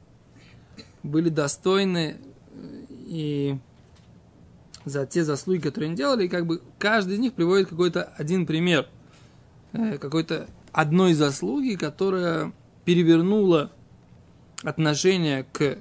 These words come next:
конкретному человеку, и говорят, что тем более должны были, э, поменять отношения, как бы, э, были достойными людьми сыновья раби Ишмаэля. Вот это вот как бы, ну, общее такое как бы правило.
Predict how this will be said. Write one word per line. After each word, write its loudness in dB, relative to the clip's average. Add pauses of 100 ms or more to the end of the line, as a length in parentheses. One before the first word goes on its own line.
конкретному -4
человеку, -2
и 0
говорят, -2
что -12
тем 0
более 2
должны -2
были, -2 (180)
э, -8
поменять -6
отношения, -4
как -8
бы, -8
э, -14 (920)
были 6
достойными 2
людьми -2
сыновья -4
раби -2
Ишмаэля. -8
Вот -12
это -2
вот -4
как -4
бы, -4
ну, -8
общее -4
такое -10
как -10
бы -10
правило. -2